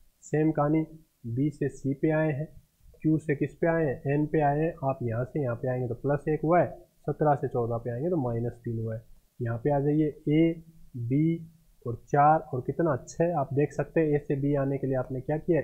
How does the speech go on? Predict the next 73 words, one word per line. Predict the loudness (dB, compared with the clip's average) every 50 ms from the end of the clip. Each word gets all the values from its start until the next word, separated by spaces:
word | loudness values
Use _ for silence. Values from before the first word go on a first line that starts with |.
| 0 -2 -2
एक | -2 -2 0 0
जोड़ा | 2 2 2 2
है, | 0 0 -4 -10 -20 -20 _ -12 -4 0
चार | 2 4 4 2
से | 0 -6
छः | -8 -4 -4 -2
आने | -2 -2 -2 0
के | 4 4
लिए | 4 6
दो। | 6 6 6 6 6
आप | 4 2 2 0
rank | 0 2 2 0 0
भी | 0
देख | 2 2 0 0
सकते | -2 -8 -6 _ 0 0
हैं, | 0 -2 -4 -14 -20 _ _ -20 -6 0
एम | 2 4 4 4
से | 4 2 2 2 4
एन | 4 4 6 6
आने | 6 6 6 6
के | 6
लिए | 6 6 6
एक | 6 6
जोड़ते | 6 4 4 4 4 4 2
हैं, | 2 2 0 -2 -2 0 2
एन | 2 2
से, | 2 0 -2
अ, | -4 -4 -6 -14 _ _ -4 -2 -2 0
P | 2 4 4 4
से | 4 2 2
R | 4 4 4 4 4
जाने | 2 2 0 0
के | 0
लिए | -2 -2
कितना | -2 -2 0 0 2 2
जोड़ना | 2 2 2 2 0
पड़ेगा, | 0 -2 -4 -4 -4 -2
दो। | 0 0 2 2
मेरे | 2 2 2 2
को | 2 2
देखते | 4 4 4 4 4 2 0
ही | 0
समझ | 2 2 2 4 4
में | 4 4
आ | 2
गया | 2 0 0
था | 0 0
option | 0 0 -2 -2 -2 -2 -2 -4 -6 -12 -20 -20 -12 -6
कि | -2 0
आपको | 0 0 0 -2
क्या | 0 2 2 2
करना | 2 2 2 2 2
पड़ेगा, | 2 2 2 2 2 2
दो | 2 2 2 4
दो | 2 2
के | 2 0 0
pair | 2 2 2 4
में | 2 0 0
बांटना | -2 -4 -4 -6 -6 -6
पड़ेगा, | -4 -2 -2 -2 0
क्योंकि | 0 0 0 0
यहाँ | 0 -2 -2 -2
पे | -2 -2 0
भी | 0 2
काफ़ी | 2 0 0 0 -2 -2
अंतर | -2 -2 -2 -2 0
है, | 0 0 0
यहाँ | -2 -4 -6
पे | -6 -4
भी | -4 -4 -4
काफ़ी | -4 -6 -8 -8 -10 -10
अंतर | -10 -10 -10 -10 -10
है। | -10 -12